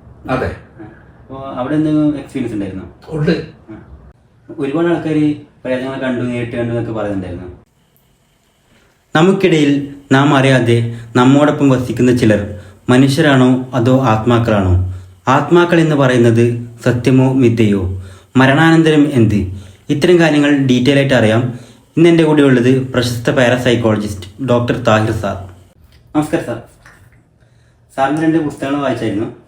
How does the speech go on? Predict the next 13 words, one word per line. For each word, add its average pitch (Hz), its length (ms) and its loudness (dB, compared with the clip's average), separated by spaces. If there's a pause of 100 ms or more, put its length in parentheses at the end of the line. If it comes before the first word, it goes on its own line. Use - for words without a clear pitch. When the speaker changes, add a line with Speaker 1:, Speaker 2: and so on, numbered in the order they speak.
(540)
Speaker 2:
ഒരു 127 180 -6
ഇംഗ്ലീഷ് 135 280 -4
പുസ്തകമായ 127 360 -6 (160)
Fact 120 340 -6
About 127 240 -8
Psychology 110 480 -6 (640)
and 117 140 -6 (300)
ഒരു 131 180 -10
മലയാളം 127 320 -4
പുസ്തകം 131 280 -8 (760)
ഒരു - 160 -4
പാരാസൈക്കോളജിസ്റ്റിൻ്റെ 135 840 -4
വെളിപ്പെടുത്തലുകൾ. 110 560 -6